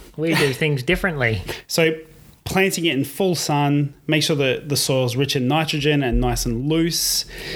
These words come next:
Speaker 2: Uh, you want to make sure you're doing the thinning if you're planting it, like we said just before. You don't wanna bury 'em too deep, and the closer to harvest, the more water they're gonna want.
Speaker 1: Mm.
Speaker 2: Uh, and you need to do weed control by cultivation.
Speaker 1: Oh, yeah.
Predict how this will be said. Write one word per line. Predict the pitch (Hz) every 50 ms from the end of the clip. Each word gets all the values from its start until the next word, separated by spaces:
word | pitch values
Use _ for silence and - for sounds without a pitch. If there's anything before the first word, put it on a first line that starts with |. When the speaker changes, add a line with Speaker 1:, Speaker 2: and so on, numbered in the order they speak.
| - - - - -
Speaker 2:
Uh, | 113 113
you | 113 120 123 127 131
want | 127 131 131 135 131 - -
to | - - 143 131 127 127
make | 127 135 151 151
sure | - - 156
you're | 143 139
doing | 123 135 131 127 123
the | 117
thinning | - - 147 135 147 170 180 170
if | 143 123 -
you're | 127 123 120 117
planting | - - 127 123 117 120 127
it, | 117 85
like | 107 110 - -
we | 127
said | - - 135 117
just | 117 117 -
before. | - 107 - - 156 160 170 170 170 156 - - - - - - -
You | - 139
don't | 143 139 139
wanna | 143 139 131
bury | 120 135 127 123 123 123
'em | 117 113
too | - - 117 107
deep, | 101 101 - 151 151 147 156 156 - - - - - -
and | 131 127 123
the | 127 123
closer | - - - 139 139 147 147 147 165
to | 147 139
harvest, | 123 - 120 117 117 113 120 120 -
the | - 123
more | 120 117 113 110 107
water | 98 101 104 110 113 110 107
they're | 101 107 101
gonna | 104 101 95
want. | 92 92 98 135 170 208 226 - - - - -
Speaker 1:
Mm. | 143 143 139 131 117 101 - - - - - -
Speaker 2:
Uh, | - 107 110 - -
and | - 123 131 135
you | 135 143 147
need | 151 147 139 143 143
to | 143 143
do | 143 135 127 123
weed | 117 120 120 123 127 123
control | - - 139 113 - 120 113 113 104
by | 107 104 101
cultivation. | - - 117 110 - 113 104 95 92 95 - - - 107 - - - -
Speaker 1:
Oh, | 170 160
yeah. | 127 120